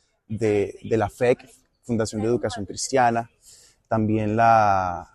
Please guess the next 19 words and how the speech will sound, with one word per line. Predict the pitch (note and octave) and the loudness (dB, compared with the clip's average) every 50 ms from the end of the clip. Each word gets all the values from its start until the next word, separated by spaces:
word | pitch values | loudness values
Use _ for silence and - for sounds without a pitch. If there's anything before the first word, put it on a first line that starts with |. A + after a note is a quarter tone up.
| _ _ | _ _
la | - - C2+ B1 B2+ B2 A2+ A2+ A2+ G#2+ G#2+ G2+ | -14 -12 -10 -8 -6 -4 -2 -2 0 0 -2 -4
Fundación | - A2+ A2 G2+ G2+ G2+ - - - A2+ G#2+ G2+ G2+ - _ _ | -4 -6 -4 -4 -2 -4 -4 -6 -6 -6 -6 -6 -6 -8 _ _
para | A#2 A2+ A2+ A2+ G#2 F#2+ F#2 - | 0 2 4 4 2 2 0 -2
Mujeres | - A2+ A#2 G#2 - - B2 A#2 A2+ A2+ A#2+ B2+ - | -2 -2 -4 -4 -4 -2 0 2 2 2 0 -2 -2
Vulnerables, | A#2+ B2 B2 A2 G#2+ G#2+ G#2 G2+ A2 G2+ G2+ G#2+ A#2 B2 - - _ _ _ _ _ _ _ _ _ _ - - _ | -2 0 0 0 0 0 0 2 2 2 2 -2 -6 -10 -12 -20 _ _ _ _ _ _ _ _ _ _ -20 -10 _
que | A2+ G#2+ | -6 -4
han | G#2 G2 | -4 -4
quedado | - A2 G#2+ A2 G#2+ A2 | -2 0 2 2 2 2
viudas, | A#2 B2 A#2+ A#2+ A#2 A2+ G#2+ A2+ | 2 0 0 0 0 -2 -2 -4
mujeres | G#2+ G2 G2+ G2 G#2 G#2 | -6 -6 -4 -6 -8 -6
solteras | G#2+ G2+ G2 - G#2+ G2 G2+ G#2 - - - - | -6 -10 -8 -8 -8 -8 -8 -8 -10 -14 -20 -18
en | - G#2 | -16 -12
situación | - G#2+ G2+ G#2 G2+ G2 G2 | -10 -8 -8 -8 -10 -8 -8
de | G2+ | -8
vulnerabilidad, | G#2 A2 A2 A2 G2+ G2+ G2 G2 F#2+ F#2+ G2 G2 G2+ A2+ - _ _ _ _ | -8 -8 -10 -12 -14 -12 -12 -12 -10 -8 -6 -6 -6 -6 -8 _ _ _ _
y | G#3 G3 | 4 6
de | D3 C#3 | 8 8
obra | A#2+ A2 A2 A#2+ B2 | 8 8 6 4 0
social. | - C#3 - - G#3 D#3+ A#2 F#2+ | -2 -6 -4 4 4 4 4 4